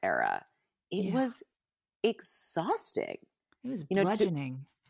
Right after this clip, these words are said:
Speaker 1: It was <laughs> bludgeoning.
Speaker 2: Yeah.
Speaker 1: You know, everything, uh, the, the,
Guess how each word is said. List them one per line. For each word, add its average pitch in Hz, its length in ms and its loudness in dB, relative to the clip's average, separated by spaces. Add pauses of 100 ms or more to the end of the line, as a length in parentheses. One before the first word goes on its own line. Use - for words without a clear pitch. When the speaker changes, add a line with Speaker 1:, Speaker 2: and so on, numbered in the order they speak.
(140)
Speaker 1:
It 269 100 12
was 233 120 12
<laughs> - 480 -4
bludgeoning. 202 840 6 (420)
Speaker 2:
Yeah. 226 460 2 (460)
Speaker 1:
You 226 100 8
know, 226 120 8 (100)
everything, 262 580 4
uh, - 60 2 (180)
the, 208 180 12
the, 180 180 2